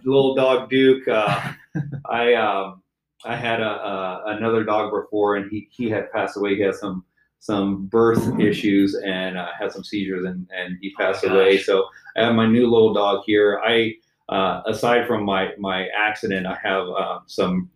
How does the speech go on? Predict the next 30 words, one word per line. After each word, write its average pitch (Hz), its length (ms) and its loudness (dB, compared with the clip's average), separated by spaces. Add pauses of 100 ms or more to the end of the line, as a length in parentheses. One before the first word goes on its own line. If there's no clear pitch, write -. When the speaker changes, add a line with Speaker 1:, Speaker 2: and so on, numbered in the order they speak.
Speaker 1:
really 107 280 2
bad 98 220 -2
arthritis 95 640 0
in 95 80 -4
my 92 180 -4
knees, 98 320 -2
and, 92 120 -4
and, 90 220 -6 (100)
and 95 100 -4
I'm 92 160 -8
looking 98 440 -4
to 90 220 0
getting, 95 300 0
uh, 85 300 -6
some 92 300 -6
knee 113 140 2
replacements. 95 840 -2
Speaker 2:
Okay. 113 320 0
Speaker 1:
Um, 101 380 4
so 101 560 4
Duke 123 360 2
is 104 420 6
my 92 200 -2
service 120 360 0
dog, 117 300 2 (420)
um, 92 420 2
that 95 180 -2
we 95 160 0
are, 90 440 2
is 98 260 -2